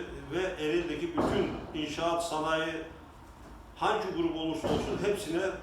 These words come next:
bu lokomotif sektörden, e, ekonomi akacaktır. Gelinen noktada, e, kardeşlerimize hepsine yürekten teşekkür ediyorum. Karadeniz Ereğli'nde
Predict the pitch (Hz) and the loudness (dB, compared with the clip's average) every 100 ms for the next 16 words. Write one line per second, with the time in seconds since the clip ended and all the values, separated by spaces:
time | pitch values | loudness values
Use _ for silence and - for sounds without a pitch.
0 | - - - 151 196 180 175 180 180 202 | -12 -16 -8 -2 2 4 4 2 0 -4
1 | 185 165 156 165 147 190 208 - - - | -4 -4 0 0 2 2 0 -4 -10 -16
2 | - - 147 143 139 135 - - 175 175 | -16 -10 -4 -2 0 -4 -6 -2 2 4
3 | 180 180 135 147 - 123 120 113 - - | 4 4 4 2 0 -2 -2 -6 -8 -12
4 | - - - - - - 165 185 196 208 | -14 -16 -18 -18 -18 0 4 6 4 4
5 | 180 165 170 151 151 196 - - - - | 4 2 0 2 2 0 -2 -10 -14 -16
6 | - - 143 143 139 156 165 180 - 180 | -18 -12 -4 -2 0 2 4 4 2 2
7 | 170 151 175 180 175 165 156 147 175 - | 2 2 2 2 2 0 0 4 4 4
8 | 175 - 135 170 175 185 170 170 202 196 | 0 0 -2 -2 2 4 4 4 2 -2
9 | - - - - - 139 165 185 185 165 | -8 -14 0 2 2 2 4 6 6 6
10 | 175 170 160 147 196 | 4 2 2 2 2